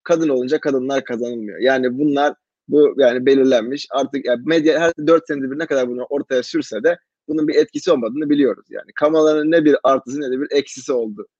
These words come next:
seçim konusunda bence. Ee, tabii ilk kadın, işte ilk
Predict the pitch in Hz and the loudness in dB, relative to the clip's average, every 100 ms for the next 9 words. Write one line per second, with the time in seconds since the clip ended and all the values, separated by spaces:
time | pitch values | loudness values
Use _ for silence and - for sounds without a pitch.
0 | _ - 123 - 117 117 110 - 107 107 | _ -8 -8 -8 -14 -12 -12 -14 -8 -6
1 | 98 - 113 110 113 165 - _ _ _ | -6 -2 0 0 0 -2 -2 _ _ _
2 | 131 131 131 107 160 143 139 - 147 143 | 4 6 6 4 4 6 4 4 2 2
3 | - 127 127 127 - 117 120 - 135 120 | -2 0 2 0 -4 -10 -6 -4 -2 -4